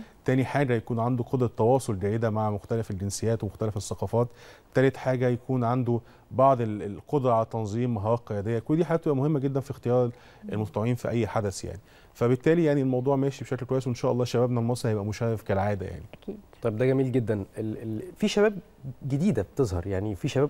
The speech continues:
Speaker 3: already زي ما أنت قلت إن إحنا
Speaker 1: مم.
Speaker 3: عندنا قاعدة بيانات وعارفين كل الناس متميزة في إيه بالظبط، ده بالنسبة للناس الموجودة
Speaker 1: مم.
Speaker 3: حاليا. إنما في دفعات، في أجيال جديدة من الشباب، إزاي بيتم العمل على إكسابهم المزيد من التعرف عليهم في البداية وإكسابهم المزيد من المهارات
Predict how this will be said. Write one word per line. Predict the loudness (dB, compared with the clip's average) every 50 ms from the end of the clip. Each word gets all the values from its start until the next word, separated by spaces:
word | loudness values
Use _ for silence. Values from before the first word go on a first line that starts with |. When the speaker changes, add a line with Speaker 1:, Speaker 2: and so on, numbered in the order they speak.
| 2 2
Speaker 3:
already | 2 2
زي | 4 4 4 4
ما | 2 2
أنت | 0 0
قلت | 0 0 0 0 -2
إن | -2
إحنا | -2 0 0
Speaker 1:
مم. | 0
Speaker 3:
عندنا | 2 2 2 0
قاعدة | 2 2 2 0 0 0
بيانات | -2 -2 0 0 2 2 0 0 -2 -2
وعارفين | -2 -2 -2 -2 -2 -4 -4 -4
كل | -2 -2 0 0
الناس | 0 0 0 0 0
متميزة | -2 -2 0 0 2 2 4 4 2 2
في | 0 0
إيه | -2
بالظبط، | -2 0 0 0 0 2
ده | 0 0
بالنسبة | 2 0 0 2 0 0
للناس | 0 0 -2 -2 -4
الموجودة | -4 -4 -4 -2 0 2 2 2 2
Speaker 1:
مم. | 2 0 -4 -6 -8 -10 -14 -20 -20 -20 -20 -8
Speaker 3:
حاليا. | -2 0 2 2 2 0 0 -4 -8 -10 -8 -4
إنما | 0 0 2 2 2
في | 0 0 0
دفعات، | 0 0 0 0 2 4 4 4 2 2
في | -2 -2 -2
أجيال | 0 0 0 0 0
جديدة | -2 -2 0 0 2 2
من | 2 0 0 -4
الشباب، | -6 -6 -4 -2 0 0 0 -2
إزاي | -4 -2 0 0 2
بيتم | 4 2 2 2 2 2 2
العمل | 2 4 2 2 2 2 2
على | 2 2 2 2 0 0 -4 -10 -18 -18
إكسابهم | -18 -8 -4 -2 0 0 2 2 0
المزيد | 2 0 0 0 0
من | 0 0
التعرف | 0 -2 0 2 2 2 2 2 0 -2
عليهم | -2 -2 -2 -4
في | -4
البداية | -6 -8 -4 -2 0 0 2 2
وإكسابهم | 0 0 -2 -4 -4 -2 -2 -2 -2 -2
المزيد | -2 -2 -2 -2 -2 0
من | 0 0 0
المهارات | 0 0 -2 -2 0 0 0 0